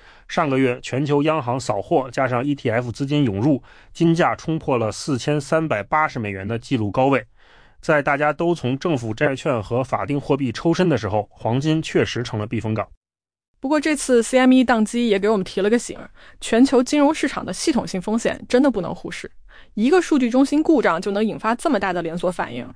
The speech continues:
Speaker 2: 以后可得更警惕了。
Speaker 1: 今天聊下来，真的觉得金融市场的稳定太重要了。希望这次事件能让相关机构好好反思，加强系统建设和应急预案。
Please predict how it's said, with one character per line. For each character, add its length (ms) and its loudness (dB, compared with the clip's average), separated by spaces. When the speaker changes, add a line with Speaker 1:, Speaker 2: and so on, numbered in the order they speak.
Speaker 2:
以 100 -4
后 140 2
可 140 -2
得 80 -2
更 160 -2
警 140 -8
惕 140 -16
了。 80 -16
Speaker 1:
今 120 -2
天 140 4
聊 140 2
下 80 -4
来， 100 0
真 140 -4
的 80 -2
觉 120 -2
得 300 -4
金 180 2
融 120 4
市 140 -2
场 160 -4
的 100 2
稳 180 -2
定 160 0
太 160 -2
重 180 -10
要 180 -10
了。 60 -18
希 200 0
望 160 4
这 120 0
次 140 -2
事 160 -4
件 220 2
能 100 -4
让 160 0
相 180 -2
关 140 2
机 160 0
构 140 2
好 160 -4
好 120 0
反 200 -6
思， 280 -2
加 200 2
强 200 -4
系 160 -4
统 160 -2
建 220 0
设 180 -2
和 140 -2
应 160 2
急 160 -4
预 120 2
案。 180 0